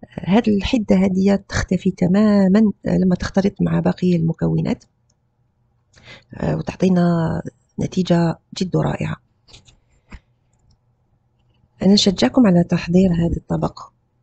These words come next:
ونطلب منكم فقط تخليوا لي تعليقاتكم والملاحظات تاعكم،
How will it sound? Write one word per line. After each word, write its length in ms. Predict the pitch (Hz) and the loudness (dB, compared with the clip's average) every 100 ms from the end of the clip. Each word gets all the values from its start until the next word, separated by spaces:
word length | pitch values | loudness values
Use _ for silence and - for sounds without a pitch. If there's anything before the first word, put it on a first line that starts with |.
| _ _ _ _ | _ _ _ _
ونطلب 480 | - 180 180 208 240 | -4 2 2 4 4
منكم 360 | 220 226 - 208 | 4 4 4 2
فقط 420 | 208 - - - 180 | 2 0 -2 0 0
تخليوا 360 | - 196 196 185 | 2 2 4 4
لي 320 | 190 185 170 | 6 6 4
تعليقاتكم 720 | - 175 175 185 180 190 247 | 2 0 2 0 0 2 4
والملاحظات 580 | 175 165 151 160 156 - | 6 4 2 2 0 0
تاعكم، 460 | - 151 175 240 | -4 -2 2 2